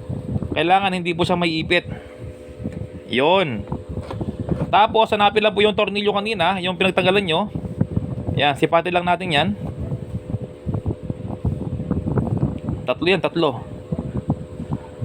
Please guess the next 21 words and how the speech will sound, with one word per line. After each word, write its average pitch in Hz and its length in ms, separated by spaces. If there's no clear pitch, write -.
Ayan, 131 320
so 147 160
yung 160 160
ikot 160 160
po, 160 160
baliktad. 131 480
So, 120 160
ikot 147 240
natin 143 320
ulit. 135 240
Yan, 98 160
kailangan 170 380
po 175 100
tugma 160 320
yung 160 80
tatlong 156 300
screw. 156 180
Ito, 139 300
oh. - 20
One, 156 480
two, 147 320